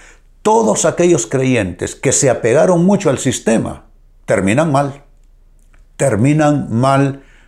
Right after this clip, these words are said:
No lo digo yo, lo dice la historia de las personas. Porque el cristianismo tiene que ser, en cierta manera, antisistema. Tiene que ir en un sentido y en una cor-, corriente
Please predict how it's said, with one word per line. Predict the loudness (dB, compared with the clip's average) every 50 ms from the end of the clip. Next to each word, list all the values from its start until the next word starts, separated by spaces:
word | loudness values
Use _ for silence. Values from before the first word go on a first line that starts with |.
| _
No | -4 -2 0 2 2 2
lo | 2 2
digo | 2 2 2 2 0 0
yo, | 2 2 0 0 0 -4 -8 -14 -20 -20 -20 _ _ _ _ -8
lo | -2 0 2 4 4
dice | 4 2 2 2 2
la | 2 2
historia | 0 -2 -2 0 0 0 0 -4 -10 -12 -16 -20 -20 _ _ _ _ _ _ _ _
de | -4 -2 -2
las | -2 -4 -4
personas. | -8 -8 -8 -8 -12 -14 -14 -16 -20 -20 -20 -20 -20 _ _ _ _ _ _ _ _ -20 -20 -20 -20 -20 -20 _ _ _ _ -8
Porque | -4 -4 -2 0 0
el | 0 2
cristianismo | 0 0 0 0 -2 -2 0 2 0 0 0 0 -2 -2 -2 -2 -2 -2 -2
tiene | 0 0 0 0 -2
que | -4 -4
ser, | -4 0 0 0 0 0 -2 -6 -10 -18 -20 _ _
en | -2 -2 -2 -2 -4
cierta | -4 -4 -2 0 0 0 0 0 -2 0
manera, | 0 0 0 0 0 2 0
antisistema. | 0 -2 -2 -4 -4 -4 -4 -6 -8 -8 -8 -4 -4 -4 -2 -2 -4 -4
Tiene | -2 -2 -2 -2 -2
que | 0 2
ir | 2 2 2 0 0 -2
en | -2 0 2 2
un | 0 0
sentido | 0 -2 -2 -2 -2 -4 -6 -4 -2 0 2 2 2
y | 2 2
en | 2 2
una | 2 0 0 0
cor-, | -2 -2 -2 -4 -6 -6 -4
corriente | -2 -2 0 2 2 2 2 2 2 0 -2 -2